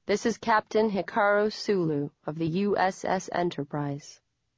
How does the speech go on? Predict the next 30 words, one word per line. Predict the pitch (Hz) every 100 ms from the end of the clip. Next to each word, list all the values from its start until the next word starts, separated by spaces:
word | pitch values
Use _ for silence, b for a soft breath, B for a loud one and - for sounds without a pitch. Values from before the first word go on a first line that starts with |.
| _ _ _ _
We | 165 190
are | 196 196
aware | 185 190 170 135 131 -
of | 156
your | 160
present | 160 170 165 180
location | 175 175 170 175 - - 127 - _ _ -
and | 151 156
in | 180 180
position | 180 175 175 202 190
to | 196
bear | 170 208 208 -
on | 190 196
it | 190 185
from | - 190 196 185
a | 190
distance. | 180 175 165 - 123 - - - _ _ _ _ _ _
A | 170 165
group | 180 196 -
of | 165 165
highly | - 185 185 196
trained | 185 220 202 202
officers | 185 175 165 - 143 139 -
is | 156
on | - 165 165
its | 160
way | 170 165 165
to | 160
your | 156 160
location. | 160 156 - 127 - 123